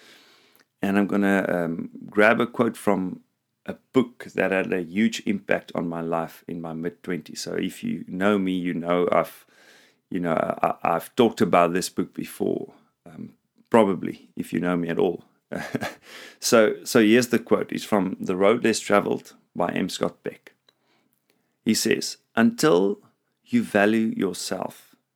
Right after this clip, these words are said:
you won't value your time.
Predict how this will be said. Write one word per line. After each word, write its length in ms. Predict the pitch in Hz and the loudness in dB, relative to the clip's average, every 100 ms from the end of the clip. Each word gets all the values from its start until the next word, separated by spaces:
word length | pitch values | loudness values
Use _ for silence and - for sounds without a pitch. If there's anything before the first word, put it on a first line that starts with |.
| _ _ _ | _ _ _
you 280 | - 104 - _ _ - | -6 -6 -6 _ _ -2
won't 300 | 104 120 - | 0 0 -2
value 420 | 101 95 95 92 | -2 -2 -2 -6
your 200 | 82 85 | -6 -8
time. 460 | - - 85 78 | -8 -8 -6 -8